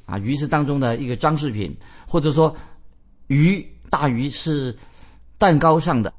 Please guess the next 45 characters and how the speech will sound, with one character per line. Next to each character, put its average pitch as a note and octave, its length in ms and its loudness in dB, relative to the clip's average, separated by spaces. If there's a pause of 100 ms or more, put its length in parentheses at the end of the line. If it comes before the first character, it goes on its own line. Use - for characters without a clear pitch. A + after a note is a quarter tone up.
(160)
啊， D#2+ 240 -4
一 C3 100 -6
些 B2 360 -2 (920)
装 E3+ 220 4
饰， D3+ 220 0 (260)
比 A2+ 60 -6
如 G#2+ 80 -2
蛋 B2+ 220 0
糕 A#2+ 160 0
把 A2 100 -2
它 A#2 60 2
弄 C3 100 2
得 A#2+ 60 2
很 F#2+ 120 0
漂 B2 200 4
亮 A#2 180 0 (360)
啊。 G2+ 100 -2
其 C3+ 160 -2
实 C#3 80 0
我 A#2+ 60 2
们 A#2 80 2
要 B2+ 40 2
吃 C#3+ 160 -4
蛋 C3 140 2
糕， B2+ 120 2
不 A#2 120 -4
是 B2 120 -2
吃 - 140 -4
那 C3 100 2
个 A#2 80 -2
装 C3+ 200 2
饰 A#2+ 160 -2
品， F2 260 -6 (220)
蛋 C3 160 4
糕 C3 120 2 (120)
很 G2+ 180 -8
漂 C3+ 160 2
亮， A#2+ 160 0
那 B2 80 0
些 A#2+ 60 -6
装 C#3+ 200 2
饰 C3+ 160 -4
的。 F2 140 -6 (380)
所 F3 180 2
以 C3+ 260 2